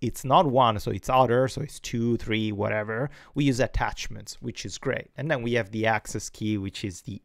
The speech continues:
M, and then we use the key toggle attachment pane, which is the access key. So we need to change this. But first of all, we need to define a new I D for, uh, this button.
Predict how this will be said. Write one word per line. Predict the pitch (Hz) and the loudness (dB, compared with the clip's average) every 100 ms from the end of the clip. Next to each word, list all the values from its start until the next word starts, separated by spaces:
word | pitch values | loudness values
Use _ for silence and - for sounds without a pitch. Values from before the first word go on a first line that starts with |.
| - | 0
M, | 120 117 120 123 - - - | 4 4 2 -4 -12 -16 -6
and | 123 | -4
then | 113 | -2
we | 110 | -2
use | 113 110 107 - | 0 0 -2 -4
the | 110 107 101 | -6 -6 -6
key | - 147 | -4 -4
toggle | 139 123 117 117 | 2 2 4 2
attachment | 107 - 110 - 104 110 | 0 0 -2 -4 -6 -2
pane, | 117 110 107 | -2 -2 -4
which | 101 - 110 | -6 -8 -8
is | |
the | 104 | -2
access | 113 - - - | -2 -2 -8 -4
key. | 113 | -4
So | - 113 | 0 0
we | 123 | 0
need | 147 143 | -2 -4
to | - | -8
change | - 113 104 - | -6 -6 -8 -6
this. | 131 120 117 | -4 -4 -6
But | - - | -10 -8
first | - 240 - | 0 0 0
of | 156 | 0
all, | 123 135 143 - - - - | 4 4 2 -4 -16 -16 -4
we | 139 | 0
need | 147 143 143 | 0 -2 -2
to | 156 156 160 202 208 - - 131 | 0 2 4 2 -2 -10 -20 -2
define | - - 120 123 123 120 | -2 0 0 2 0 -4
a | - 127 | -2 0
new | 202 170 | 2 4
I | 120 | 2
D | 110 107 107 | 2 -4 -6
for, | - 120 107 107 104 101 104 | -2 0 2 4 2 2 0
uh, | 98 - - _ - - | -4 -8 -18 _ -20 -8
this | 120 104 | -6 -6
button. | - 190 - - - | 0 0 0 -6 -10